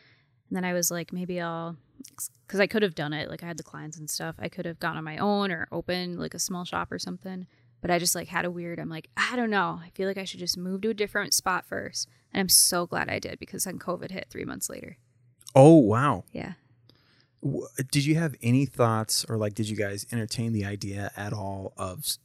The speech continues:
Speaker 2: like, splitting the shop or doing something in that w-, regard?
Speaker 1: Yeah, I mean, we definitely talked about, like, renting a space or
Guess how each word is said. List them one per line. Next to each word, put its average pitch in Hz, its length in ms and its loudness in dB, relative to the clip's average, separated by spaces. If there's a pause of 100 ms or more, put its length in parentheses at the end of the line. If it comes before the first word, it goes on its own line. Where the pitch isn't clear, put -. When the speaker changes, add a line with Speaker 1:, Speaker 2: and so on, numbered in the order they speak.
Speaker 2:
like, 92 280 -8 (480)
splitting 110 760 0
the 104 120 -2
shop 104 440 0
or 107 80 -6
doing 104 260 0
something 104 460 -6 (160)
in 110 140 0
that 104 260 -2
w-, - 180 -10 (240)
regard? 110 420 0 (360)
Speaker 1:
Yeah, 381 280 12
I 302 60 4
mean, 349 200 4
we 349 120 0
definitely 349 300 -2
talked 254 320 0
about, 247 400 2 (460)
like, 233 180 2
renting 208 340 -2
a 190 40 0
space 202 680 4
or 190 560 0